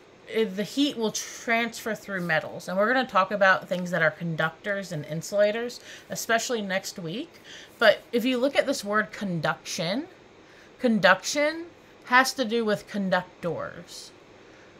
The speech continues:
Things that are good conductors are metal, which is why, you know, you'll hear, you know, you, if, I'm sure a lot of you have heard,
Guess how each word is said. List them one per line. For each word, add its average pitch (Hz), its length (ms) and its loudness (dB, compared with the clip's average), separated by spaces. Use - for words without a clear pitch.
Things 233 260 2
that 247 100 10
are 226 100 8
good 190 240 -2
conductors 175 560 2
are 175 100 0
metal, 151 480 -4
which 202 100 -12
is 208 140 -4
why, 202 320 12
you 185 200 0
know, 180 100 2
you'll 185 260 -2
hear, 185 540 4
you 214 120 2
know, 160 260 6
you, 208 320 0
if, 175 200 -4
I'm 180 120 -2
sure 214 240 10
a 196 60 12
lot 196 180 12
of 196 100 0
you 202 80 0
have 190 200 2
heard, 175 600 2